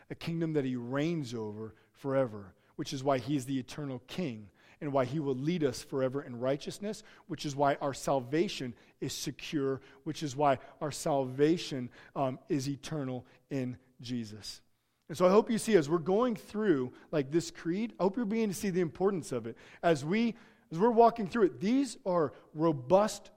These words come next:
doctrinal statements. In fact, if someone was to come up to you and say, "Hey, what do you believe?" What would you do? You would have to give some type of understanding of who God is and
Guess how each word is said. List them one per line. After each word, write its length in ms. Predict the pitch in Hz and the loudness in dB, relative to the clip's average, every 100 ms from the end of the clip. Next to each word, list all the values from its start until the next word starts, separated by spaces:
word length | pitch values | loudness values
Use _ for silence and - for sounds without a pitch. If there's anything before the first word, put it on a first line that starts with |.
| 135 | 0
doctrinal 560 | 180 190 190 202 180 160 | 4 4 2 -4 -2 -2
statements. 800 | - 175 254 - 101 - - - _ _ _ _ - | 2 4 4 0 -14 -12 -12 -12 _ _ _ _ 2
In 80 | |
fact, 220 | 185 185 - - | 8 8 6 4
if 100 | 185 | 6
someone 320 | - 254 294 | 8 6 6
was 140 | 240 - | 4 2
to 100 | 196 | 0
come 160 | 196 | 4
up 140 | 220 - | 4 2
to 100 | 156 | 0
you 140 | 151 | 2
and 80 | 156 | 2
say, 300 | 180 165 143 - - | 8 8 6 0 10
"Hey, 180 | 233 - - - | 10 10 -2 6
what 160 | 185 | 8
do 80 | 262 | 8
you 100 | 262 | 6
believe?" 420 | 202 196 156 101 - _ _ _ _ _ _ _ _ _ _ - | 6 6 6 4 -10 _ _ _ _ _ _ _ _ _ _ -8
What 180 | 127 | -4
would 120 | 135 139 | -4 -4
you 100 | 175 | -2
do? 260 | 269 135 87 - _ _ _ _ _ _ _ _ _ _ _ - | 0 0 -4 -20 _ _ _ _ _ _ _ _ _ _ _ -2
You 120 | 208 | 2
would 100 | 208 | 2
have 420 | 127 190 269 - - | 4 6 6 4 4
to 420 | 196 156 226 240 - _ _ _ _ _ | 6 6 4 0 -8 _ _ _ _ _
give 180 | 156 196 | 4 4
some 240 | - 240 254 | 6 4 8
type 240 | 208 185 | 8 8
of 160 | 175 - | 4 2
understanding 720 | 208 208 202 - 208 214 190 | 2 4 2 2 4 4 4
of 120 | 151 135 - _ _ _ | 2 -2 -10 _ _ _
who 200 | 226 254 | 4 4
God 400 | 151 202 226 170 | 10 10 12 8
is 300 | 135 165 170 - _ _ _ - | 6 2 0 -10 _ _ _ -4
and 260 | 175 156 | -2 -2